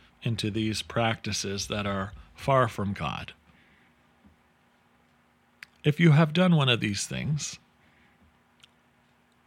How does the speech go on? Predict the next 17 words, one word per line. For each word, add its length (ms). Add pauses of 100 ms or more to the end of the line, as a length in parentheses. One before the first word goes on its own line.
people 300
have 160
come 280
to 100
me 180
and 140
shared 360
with 200
me, 140
"Father, 420
I 60
really 380
wish 280
I 160
didn't 280
do 200
this," 400